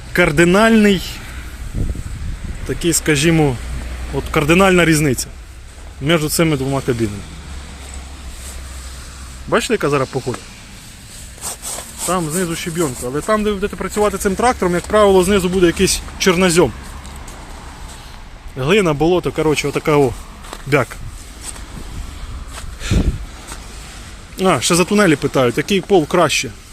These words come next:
рівний чи косий? Блін, по барабану, ліж би не зацепитися, не впасти. Представте,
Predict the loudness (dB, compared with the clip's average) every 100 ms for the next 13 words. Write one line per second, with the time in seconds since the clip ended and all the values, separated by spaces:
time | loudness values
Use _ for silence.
0 | -4 2 2 2 0 -4 -8 -4 0 0
1 | -2 -8 -6 -4 -4 -6 -6 -2 0 0
2 | -2 -6 -14 -12 0 0 2 2 2 0
3 | 0 0 0 0 0 -2 -4 -8 -14 -18
4 | -18 -18 -20 -18 -16 -16 -16 -16 -16 -16
5 | -16 -16 -18 -18 -18 -18 -18 -16 -16 -18
6 | -18 -18 -18 -18 -18 -4 2 2 4 2
7 | 2 -4